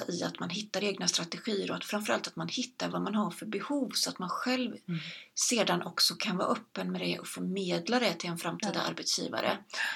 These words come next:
Speaker 1: Eh, för där tycker jag brukar vara en framgångsfaktor.
Speaker 2: Mm, mm, mm. Ja, men absolut. Och jag tror att hela den här, eh, arbetsmarknaden, hur vi ser på kompetenser, kommer vara ständig förändring. Och nu går det fort. Nu är det liksom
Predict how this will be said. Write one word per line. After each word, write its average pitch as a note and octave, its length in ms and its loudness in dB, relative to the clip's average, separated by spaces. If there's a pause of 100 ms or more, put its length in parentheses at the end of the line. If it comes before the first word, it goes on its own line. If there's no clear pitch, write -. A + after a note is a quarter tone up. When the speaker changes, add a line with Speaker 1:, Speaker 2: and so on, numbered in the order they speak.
(460)
Speaker 1:
Eh, G3 340 -2
för - 160 -6
där G#3 340 4 (100)
tycker F3 260 -2
jag E3+ 100 0
brukar F3 260 -8
vara F2+ 160 -4
en F3+ 80 -10
framgångsfaktor. F3+ 720 -4
Speaker 2:
Mm, E3+ 240 8 (100)
mm, F3 240 2
mm. F3+ 220 0 (100)
Ja, G#3+ 160 10
men A3+ 160 12
absolut. A3 640 8 (300)
Och B3 100 6
jag A3 120 8
tror B3 280 12
att A3 140 12
hela A3 300 12
den G#3+ 180 12
här, G3+ 440 12 (800)
eh, G3 640 8
arbetsmarknaden, G3 1200 8
hur A3 180 10
vi A3 120 10
ser G3 540 8
på G3+ 160 -4
kompetenser, G3+ 960 4
kommer F#3+ 440 2
vara F#3 180 0
ständig G3+ 480 4
förändring. F#3+ 380 4
Och G3 80 4
nu G3+ 240 4
går G3+ 240 4
det F3+ 80 2
fort. - 440 0
Nu A3+ 200 6
är D4 40 0
det A#3 180 4
liksom A3+ 500 6